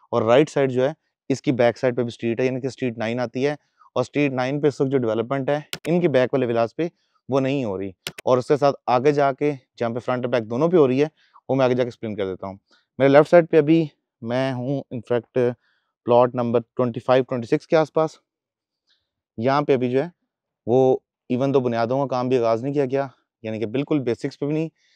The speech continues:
सी-, किया गया काम। जो प्लॉट नंबर वन से लेके प्लॉट नंबर, uh, I think टेन है, वहाँ तक काम हो रहा है,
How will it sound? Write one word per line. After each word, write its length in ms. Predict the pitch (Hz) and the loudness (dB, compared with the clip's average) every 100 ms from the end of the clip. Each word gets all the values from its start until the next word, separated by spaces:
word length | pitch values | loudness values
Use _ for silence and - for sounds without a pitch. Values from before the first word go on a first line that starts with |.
| _ - | _ -10
सी-, 320 | 135 131 120 | -2 -2 0
किया 160 | 135 | -2
गया 120 | 131 123 | -2 -2
काम। 260 | 131 147 _ _ _ _ - | -4 -6 _ _ _ _ -4
जो 80 | 139 | -2
प्लॉट 280 | 139 139 151 | 4 4 4
नंबर 220 | 151 139 | 2 0
वन 200 | 131 151 | 0 -2
से 100 | 151 | -2
लेके 220 | 139 139 | -2 -2
प्लॉट 280 | 135 127 127 | 0 0 0
नंबर, 200 | 139 131 | -2 -6
uh, 760 | - - 120 120 120 - - 117 | -8 -6 -2 -2 -4 -8 -8 -8
I 60 | |
think 280 | - 131 - | -6 -8 -2
टेन 220 | 143 185 | -2 0
है, 120 | 180 - _ _ _ 120 | -4 -8 _ _ _ 0
वहाँ 160 | 143 | 2
तक 120 | 147 | 2
काम 180 | 147 139 | 0 0
हो 140 | 135 131 | 0 0
रहा 120 | |
है, 80 | 165 | 0